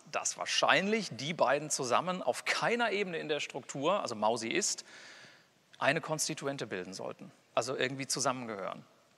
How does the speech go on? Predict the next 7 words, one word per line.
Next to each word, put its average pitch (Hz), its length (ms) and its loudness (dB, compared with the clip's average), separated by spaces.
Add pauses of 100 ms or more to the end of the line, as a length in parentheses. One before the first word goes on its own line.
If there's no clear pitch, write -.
(460)
Eine 131 240 0
Teilstruktur 123 840 0
dieser 107 220 -6
ganz 123 320 -6
großen 131 420 -4
Struktur 98 480 -6
sind. - 320 -8